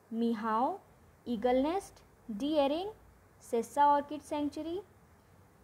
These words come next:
केन वाइल्डलाइफ सेंचुरी, टैली वैली वाइल्डलाइफ सेंचुरी। अभी हम लोग सिर्फ नौ-, अरुणाचल प्रदेश पढ़ रहे हैं, जब हम बहुत सारे states पढ़ेंगे तो आप लोगों को इनमें बहुत confusion हो सकता है,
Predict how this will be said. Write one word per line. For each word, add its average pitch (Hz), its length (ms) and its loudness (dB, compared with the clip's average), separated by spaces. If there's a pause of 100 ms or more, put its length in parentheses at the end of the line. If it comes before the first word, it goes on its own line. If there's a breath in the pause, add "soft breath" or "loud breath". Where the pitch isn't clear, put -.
(340)
केन 330 300 0
वाइल्डलाइफ 294 440 6
सेंचुरी, 302 580 -4 (360)
टैली 285 340 4
वैली 247 320 4
वाइल्डलाइफ 214 420 2
सेंचुरी। 202 540 -12 (840 loud breath)
अभी 254 220 4
हम 403 160 2
लोग 381 180 2
सिर्फ 381 260 -6
नौ-, 233 140 -2 (280)
अरुणाचल 254 540 2
प्रदेश 240 360 0
पढ़ 208 220 -4
रहे 208 140 -6
हैं, 294 200 -6 (200)
जब 233 160 -4
हम 285 180 0 (100)
बहुत 277 300 -2
सारे 320 240 0
states 302 300 -4
पढ़ेंगे 226 400 -2
तो 349 140 -8 (100)
आप 254 200 0
लोगों 208 220 0
को 247 220 -6
इनमें 226 320 -4
बहुत 233 240 -2
confusion 240 580 -4
हो 208 80 -4
सकता 208 320 -16
है, 226 100 -16